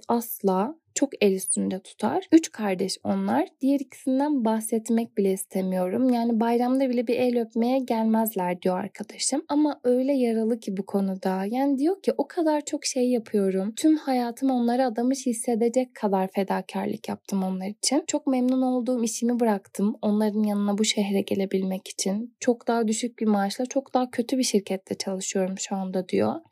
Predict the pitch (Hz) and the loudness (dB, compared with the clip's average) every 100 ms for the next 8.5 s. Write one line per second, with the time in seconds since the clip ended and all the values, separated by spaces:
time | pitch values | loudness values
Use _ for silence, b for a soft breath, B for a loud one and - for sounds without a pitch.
0 | - - 254 262 269 285 285 277 - 233 | -10 -2 0 2 2 2 0 -2 0 0
1 | 226 262 254 254 262 220 220 214 196 196 | 2 2 0 -2 -2 0 2 2 0 -4
2 | 196 208 247 247 262 - 277 269 254 226 | -2 0 2 2 -2 -6 -4 0 2 2
3 | 226 240 202 196 190 - 190 185 190 185 | 2 0 -2 -4 -6 -6 -6 -4 -6 -6
4 | 190 196 214 320 311 339 339 415 302 302 | -4 -2 0 0 0 0 0 -2 0 2
5 | 349 - 269 240 254 - 262 262 269 254 | 0 -2 0 2 0 -2 0 0 2 2
6 | 226 220 214 233 277 233 269 - - 254 | 2 0 0 2 2 0 -2 -4 -2 0
7 | 247 240 247 262 269 226 214 220 220 214 | 0 0 2 2 2 0 0 0 2 2
8 | 202 190 185 180 | 2 -2 -4 -8